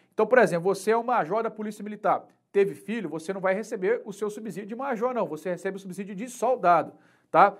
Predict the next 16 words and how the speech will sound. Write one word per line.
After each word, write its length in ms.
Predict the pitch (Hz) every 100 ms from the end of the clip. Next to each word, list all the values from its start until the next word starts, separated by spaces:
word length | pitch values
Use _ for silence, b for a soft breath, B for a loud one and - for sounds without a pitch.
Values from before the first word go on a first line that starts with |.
| B B
Este 220 | 156 202
auxílio, 560 | 170 - 226 233 156 B B
é, 320 | 160 160 160
natalidade 580 | 165 175 165 170 196 143 b b
é 200 | - 175
com 220 | 190 214
base 380 | 190 147 175 180
ali 100 | 175
no 80 | 185
salário, 460 | 202 196 165 175 175
ali 100 | 170
no, 140 | 180
no 120 | 160
subsídio, 440 | 147 202 185 170 175
no 80 |
caso, 320 | 147 170 185